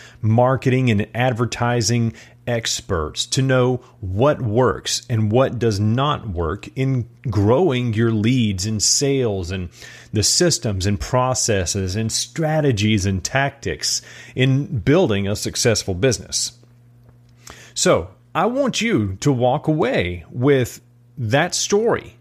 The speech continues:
with that strategy, with the tactic that will inspire you, that will encourage you, that will motivate you. In the end, I want you to take the next step in your business. I want you to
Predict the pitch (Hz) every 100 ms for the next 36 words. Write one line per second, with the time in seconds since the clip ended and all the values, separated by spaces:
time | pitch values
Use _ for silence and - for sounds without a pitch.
0 | _ _ _ 127 151 135 - - - 135
1 | 139 - - 135 131 98 - - - 104
2 | 123 120 - - - - _ 110 135 -
3 | 156 143 - 101 - - - 123 147 120
4 | 165 151 123 - - 135 139 101 82 -
5 | - _ _ _ - 147 147 175 165 -
6 | 170 165 127 82 - - _ _ _ -
7 | 147 139 135 151 175 113 98 - 98 -
8 | - 160 165 170 175 - - - 135 131
9 | 175 190 - 147 143 - 131 120 131 131
10 | - 117 110 113 - - 110 98 - -
11 | 90 80 - - - - - - - _
12 | _ - 107 117 143 156 - 147 - 127